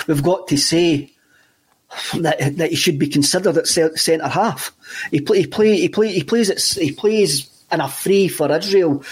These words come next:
So does Ne-, Nir Be-, Beaton, right enough. He plays for a free in Israel as well. I, I,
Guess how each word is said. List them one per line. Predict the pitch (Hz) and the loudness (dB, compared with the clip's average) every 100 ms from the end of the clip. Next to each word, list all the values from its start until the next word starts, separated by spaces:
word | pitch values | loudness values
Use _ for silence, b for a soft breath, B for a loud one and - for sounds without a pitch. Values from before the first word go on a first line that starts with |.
| B | B
So | - | -2
does | 156 139 | 0 2
Ne-, | 151 147 147 | 4 4 4
Nir | 147 139 | 2 2
Be-, | 135 - | 0 -2
Beaton, | 165 139 226 208 202 | -2 0 2 2 2
right | 165 147 | 2 2
enough. | 131 - B B | -2 -4 B B
He | - 226 | -2 0
plays | 208 190 | 2 2
for | - | 2
a | 190 | -2
free | - 170 160 | 0 2 4
in | 151 | 2
Israel | 143 147 147 139 | 2 2 2 2
as | 131 | 2
well. | 170 220 - B B B B B B - | 2 0 0 B B B B B B -8
I, | - - - | -8 -6 -4
I, | - - 254 294 | -4 -2 0 0